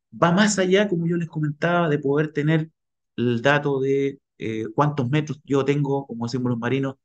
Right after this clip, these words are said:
debajo de la quilla, sino que va, ahora ya es, va asociado a la obtención de las condiciones de temperatura del agua,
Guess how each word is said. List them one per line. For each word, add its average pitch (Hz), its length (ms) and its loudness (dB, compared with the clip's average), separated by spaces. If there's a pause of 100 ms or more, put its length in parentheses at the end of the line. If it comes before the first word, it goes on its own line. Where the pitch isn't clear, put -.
(140)
debajo 123 480 2
de 110 100 2
la 107 120 -2
quilla, 131 340 -4 (280)
sino 120 260 -4
que 120 140 0
va, 139 320 4 (600)
ahora 135 340 4
ya 139 480 0
es, 117 140 -4
va 135 180 0
asociado 143 720 0 (360)
a 120 100 0
la 123 80 0
obtención 120 520 -4
de 127 80 -4
las 113 120 -6
condiciones 117 680 -4 (100)
de 104 120 2
temperatura 110 720 2
del 107 140 -4
agua, 107 260 -10